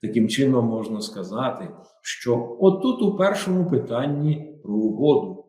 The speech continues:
гарантії безпеки та економічне процвітання йде мова про те, що каже Дональд Трамп: "Це моє"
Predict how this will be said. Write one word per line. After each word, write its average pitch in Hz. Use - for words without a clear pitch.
гарантії 113
безпеки 107
та -
економічне 131
процвітання 190
йде 123
мова 123
про 107
те, 107
що -
каже 107
Дональд 98
Трамп: 95
"Це 107
моє" 107